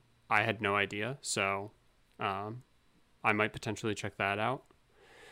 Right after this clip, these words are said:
Uh, they showed more for, like, Suicide Squad, uh, Forspoken, that was another, um, I'm pretty sure Forspoken's a PlayStation exclusive. Um, some more Saints Row stuff, which I'm still super pumped for.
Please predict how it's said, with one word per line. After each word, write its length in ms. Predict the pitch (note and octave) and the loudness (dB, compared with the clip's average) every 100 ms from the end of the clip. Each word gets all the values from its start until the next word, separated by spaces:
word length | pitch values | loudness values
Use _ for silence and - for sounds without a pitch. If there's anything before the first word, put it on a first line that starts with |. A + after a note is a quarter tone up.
| - - - | -20 -20 2
Uh, 140 | A2 G#2 | 6 8
they 80 | G2+ | 6
showed 200 | B2 G#2 | 4 4
more 240 | G#2+ G2+ | 4 2
for, 200 | - G2+ | 2 -2
like, 200 | F#2 G2 | 0 -2
Suicide 420 | - C3 B2 A#2 | 2 2 4 0
Squad, 760 | - A#2+ A2 A2 A2 A2 A2 A2 - _ _ _ - | 2 4 6 6 6 6 2 -2 -16 _ _ _ -8
uh, 500 | G#2 G2 F#2 F#2 C3 | -6 -4 -6 -6 -10
Forspoken, 800 | - A#2 G#2+ - G#2 G2 G#2+ G2+ | -4 2 2 2 0 2 2 2
that 80 | F#2+ | 0
was 140 | G2 | -2
another, 480 | G2 G2 G2 G2 G#2 | -4 -4 -4 -6 -6
um, 360 | G2 G#2 G#2 A2+ _ _ _ _ _ - | -8 -8 -12 -16 _ _ _ _ _ -12
I'm 80 | |
pretty 160 | A#2+ A2 | -4 -2
sure 100 | G#2 | -2
Forspoken's 640 | G2+ G2 - F#2+ G2 G2 | -4 -4 -2 -4 -6 -8
a 260 | G#2 G2 G#2+ - | -6 -8 -10 -10
PlayStation 460 | G2 - G2+ - | -10 -8 -10 -8
exclusive. 640 | A2 - A2 G#2+ A#2 A#2+ - _ _ _ - - - - | -10 -8 -8 -8 -8 -10 -12 _ _ _ -20 -20 -20 -10
Um, 560 | A2 G2+ G2 F#2+ G2 A#2 | -6 -2 -2 -4 -8 -10
some 180 | - A2+ | -2 0
more 140 | G#2 | 2
Saints 280 | G#2 G#2+ G2 | 0 -2 2
Row 140 | A#2 A2 | 4 4
stuff, 380 | - A2 G#2+ | 6 6 4
which 100 | G#2+ | 2
I'm 160 | G#2 F#2+ | -4 -4
still 480 | - - - A2+ A2 | -2 -2 2 4 4
super 320 | - G#2+ - | 2 -2 -4
pumped 340 | - A2+ G#2+ - | -4 -2 -2 -2
for. 540 | - G#2+ G#2+ G#2+ G#2+ | 0 2 2 2 -2